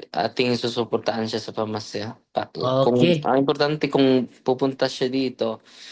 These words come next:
Speaker 1: bibigyan natin siya ng catechism sa, about the, the catalog of sins, yung mga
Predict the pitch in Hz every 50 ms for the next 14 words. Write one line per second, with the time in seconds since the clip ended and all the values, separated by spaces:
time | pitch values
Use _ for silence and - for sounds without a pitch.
0 | - - - _ _ - 120 120 120 127 127 127 123 127 123 120 127 123 123 120
1 | - 123 117 113 113 110 113 - 110 - - 104 - - 139 151 151 139 143 143
2 | 139 139 139 135 139 139 139 139 135 - _ _ _ _ _ _ - - - -
3 | 113 110 107 107 104 101 104 101 101 101 98 98 95 - _ _ _ _ _ -
4 | - _ _ _ - - 113 113 117 113 110 - - 117 104 76 - - - 107
5 | - - - 113 113 110 - 123 120 117 120 110 107 - 69 90 104 104 104 -
6 | - - - - 135 131 127 123 120 - - - - 113 113 113 110 110 110 110
7 | 107 107 107 104 104 101 101 - -